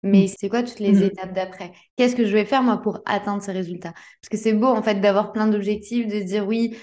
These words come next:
Speaker 1: je vais scinder ma vie pro et ma vie perso, et cetera. » Mais comment tu vas faire, du coup, pour faire ce type de choses ? C'est vrai que ça, ça fait sens. Ouais, ça, je pense que ce type de réflexion, déjà, juste de prise de conscience,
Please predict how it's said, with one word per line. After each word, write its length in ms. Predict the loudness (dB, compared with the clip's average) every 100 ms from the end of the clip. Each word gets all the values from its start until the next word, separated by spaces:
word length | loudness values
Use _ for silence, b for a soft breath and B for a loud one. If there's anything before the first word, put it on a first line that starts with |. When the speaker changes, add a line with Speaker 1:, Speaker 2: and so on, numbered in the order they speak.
| B -2
Speaker 1:
je 80 | 2
vais 120 | 4
scinder 340 | 4 2 4
ma 200 | 4 4
vie 160 | 2 -2
pro 320 | -2 4 6
et 60 | 6
ma 140 | 2
vie 140 | 0 -2
perso, 460 | -4 -4 -4 -2
et 100 | -2
cetera. » 380 | -2 -4 0 0
Mais 240 | -2 -6 -2
comment 280 | 0 0 0
tu 160 | -2
vas 120 | -2
faire, 260 | 0 -2 -2
du 100 | -6
coup, 100 | -8
pour 200 | -12 -10
faire 180 | -8 -8
ce 140 | -10
type 200 | -8 -4
de 120 | -2 -4
choses ? 260 | -4 -6 B B B
C'est 120 | -8 -4
vrai 140 | -4
que 60 | -2
ça, 220 | -2 -2
ça 120 | -4
fait 140 | -6
sens. 380 | -6 -6 -6 -12 _ b b -12
Ouais, 100 | -12
ça, 340 | -6 -2 0 0
je 80 | 0
pense 240 | -2 -2
que 260 | 0 0 0 B B
ce 120 | -2 -2
type 240 | 0 2
de 80 | 4
réflexion, 560 | 4 4 0 0 0
déjà, 500 | 2 2 4 2 0
juste 320 | -4 -2 0 2
de 260 | 0 0 -8
prise 260 | -4 0
de 120 | 2 2
conscience, 520 | 0 -2 -4 -6